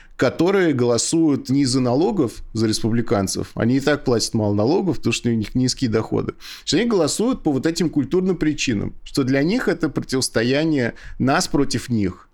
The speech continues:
что мы вот там соль земли, мы настоящие американские мужики, мы против городских этих всех либералов, которые кофе покупают там за,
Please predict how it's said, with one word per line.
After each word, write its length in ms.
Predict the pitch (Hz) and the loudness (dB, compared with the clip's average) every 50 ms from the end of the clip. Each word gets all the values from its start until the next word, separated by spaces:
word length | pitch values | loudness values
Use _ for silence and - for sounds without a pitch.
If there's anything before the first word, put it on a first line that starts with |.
| _ - | _ -10
что 220 | - - - 127 | -8 -4 -2 0
мы 220 | 117 127 151 165 175 | 2 2 2 2 2
вот 220 | 151 143 127 - | 2 0 0 0
там 160 | - 98 98 | 0 -2 0
соль 240 | 95 - 131 131 123 | 0 0 0 0 0
земли, 440 | 113 107 113 110 123 139 160 185 208 | 0 0 0 0 2 0 0 0 0
мы 140 | 190 147 123 | 2 2 0
настоящие 500 | 127 117 - - 113 120 120 - - 110 | 0 -2 0 0 0 0 0 0 0 0
американские 800 | 101 101 101 98 - 113 113 110 104 - - - 101 95 92 92 | 0 0 -2 0 0 0 0 0 -2 -4 -6 -4 -2 0 0 0
мужики, 540 | 92 95 92 101 107 110 - 95 104 110 101 - - - - - - - | 0 0 0 -2 -4 -4 -2 -2 -2 -2 -2 -6 -12 -16 -16 -14 -6 -2
мы 160 | - 143 160 | 0 0 2
против 480 | 160 - 143 151 151 151 147 131 113 107 | 2 2 2 2 2 0 0 -2 0 0
городских 520 | 104 110 113 113 - - - 120 104 - | 0 0 0 0 0 -2 -2 -2 0 0
этих 220 | 110 98 - 90 - | -2 -2 -2 -4 -4
всех 240 | - - 98 - | -2 -4 -4 -2
либералов, 520 | 117 110 98 113 - 160 226 233 208 170 - | -2 -2 0 2 2 2 2 2 2 0 0
которые 380 | - - - - 151 151 139 | -2 -2 0 0 0 0 0
кофе 340 | 110 - 127 135 143 - - | -2 -2 -2 -2 -2 -2 -6
покупают 580 | - - - - - - - 110 120 123 120 - | -8 -8 -12 -14 -10 -4 -2 -2 0 0 -2 -2
там 180 | - 101 95 | -2 -2 -2
за, 220 | 92 95 104 98 | 0 0 0 2